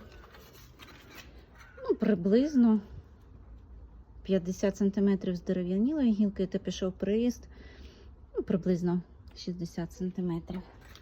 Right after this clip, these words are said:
Так, що ще хотіла сказати? Вони адаптовані, вони у мене вже стоять десь місяць.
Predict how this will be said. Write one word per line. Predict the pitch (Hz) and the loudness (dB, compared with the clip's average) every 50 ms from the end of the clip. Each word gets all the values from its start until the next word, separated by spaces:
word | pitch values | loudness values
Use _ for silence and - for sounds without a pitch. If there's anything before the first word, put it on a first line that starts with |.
| - - - - - - - - - - - - - - - - - - - - - - - - - - - - - | -20 -20 -20 -20 -20 -20 -20 -20 -20 -20 -20 -20 -20 -20 -20 -18 -16 -16 -16 -16 -16 -16 -16 -16 -16 -18 -20 -14 -4
Так, | - 254 240 202 - - | 0 0 0 0 0 -2
що | - - 311 | -2 0 0
ще | - - 262 226 | 2 2 0 0
хотіла | 190 220 202 - 208 190 190 | -2 -2 -4 -4 -4 -4 -4
сказати? | 190 - - 208 180 190 196 190 - - - - - - | -6 -6 -8 -6 -4 -4 -4 -4 -6 -10 -14 -14 -10 -4
Вони | 220 240 240 240 | -2 0 2 2
адаптовані, | 247 240 220 196 233 240 - - 285 285 285 285 269 233 220 214 214 214 - - - - | 2 0 0 0 -2 -4 -2 -2 0 0 2 2 2 2 2 0 -2 -4 -8 -12 -14 -10
вони | - 220 202 214 220 220 226 233 240 240 233 233 226 220 220 214 | -8 -6 -2 0 2 2 2 2 2 2 2 2 2 2 2 2
у | 214 | 0
мене | 214 220 226 220 208 208 208 | 0 0 0 0 0 0 -2
вже | 196 196 196 214 220 214 208 202 | -4 -4 -6 -4 -4 -4 -4 -4
стоять | 190 - - - 196 190 202 208 208 208 196 - - 185 | -6 -8 -8 -8 -6 -4 -4 -4 -2 -4 -4 -6 -8 -6
десь | 180 196 190 190 - - | -4 -4 -4 -4 -4 -4
місяць. | 202 214 233 240 - - 190 175 - - | -2 0 0 -2 -2 -6 -12 -12 -12 -16